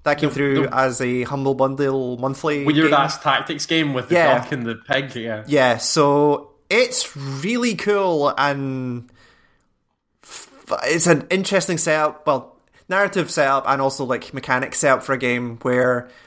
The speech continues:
Speaker 1: so there's been some post-apocalyptic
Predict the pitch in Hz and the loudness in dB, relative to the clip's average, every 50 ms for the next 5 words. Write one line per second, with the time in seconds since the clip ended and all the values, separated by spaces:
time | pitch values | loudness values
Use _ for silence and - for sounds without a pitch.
0 | _ _ _ _ - - 165 160 147 - - 175 156 - 165 147 143 139 139 139 | _ _ _ _ -6 0 2 2 2 2 0 -2 2 2 2 2 2 0 -2 -2
1 | 135 131 127 123 - - - 139 - - - - 143 131 - - 135 127 - - | -2 -4 -6 -8 -8 -8 -8 -6 -6 -6 -2 0 0 0 2 2 0 0 0 -2
2 | - 131 - - - | -4 -4 -4 -6 -10